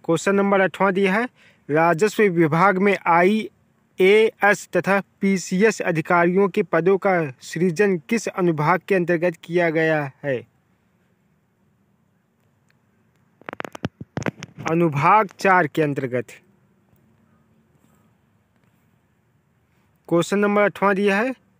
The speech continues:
नौवाँ, उत्तर प्रदेश के समस्त खातेदार, सह खातेदारों के लिए व्यक्तिगत बीमा योजना की शुरुआत कब, कब की गई थी?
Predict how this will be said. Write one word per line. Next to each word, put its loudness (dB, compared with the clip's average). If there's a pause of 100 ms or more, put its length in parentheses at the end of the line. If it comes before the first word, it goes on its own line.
(360)
नौवाँ, 0 (480)
उत्तर -2
प्रदेश 2
के -2
समस्त 0
खातेदार, 2 (580)
सह 0
खातेदारों 2
के 0
लिए 0 (180)
व्यक्तिगत 0
बीमा 2
योजना 4
की -4
शुरुआत 2
कब, 0
कब 0 (680)
की 0
गई 0
थी? -14